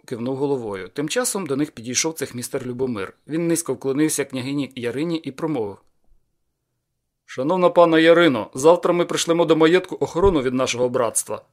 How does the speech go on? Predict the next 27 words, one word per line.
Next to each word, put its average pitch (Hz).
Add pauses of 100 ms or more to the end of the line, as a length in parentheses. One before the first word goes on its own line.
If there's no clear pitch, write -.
(180)
а 127
зараз 165
нам 160
треба 160
вертатися 147
до 147
Львова». 143 (800)
«Не 185
турбуйтеся, 247
пане 131
цехмістре», - (100)
лагідно 123
промовила 120
княгиня. 110 (380)
«Я 190
повернуся 233
до 190
свого 190
маєтку, 185
і 165
мені 175
вже 185
нічого 180
не 120
загрожує». 113 (2250)
Подякувавши 170
городянам 139